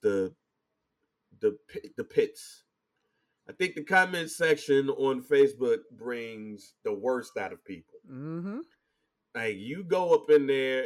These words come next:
Speaker 1: and it could be something as small as somebody getting a thousand dollars for, you know, for a lottery ticket, and they find out that the person is black,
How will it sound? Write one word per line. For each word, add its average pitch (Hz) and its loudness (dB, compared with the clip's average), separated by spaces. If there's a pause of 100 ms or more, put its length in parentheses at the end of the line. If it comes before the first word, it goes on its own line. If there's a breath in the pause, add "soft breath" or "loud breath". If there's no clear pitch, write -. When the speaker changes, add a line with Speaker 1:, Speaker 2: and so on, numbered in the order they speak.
(120)
Speaker 1:
and 113 0
it 143 -4
could 156 -14
be 127 -2 (300)
something 127 -6 (140)
as 120 -2
small 131 -2
as 113 -6
somebody 135 -4
getting 127 -4
a 104 -6 (140)
thousand 131 -4
dollars 117 -6 (640)
for, 107 0
you 123 -14
know, 95 -4 (1000)
for 117 -6
a 98 -6
lottery 120 -8
ticket, 98 -8 (720)
and 107 -2 (640)
they 123 -2
find 127 -4
out 117 -6
that 107 -4
the 98 -14
person 110 -8
is 95 -12
black, 117 -4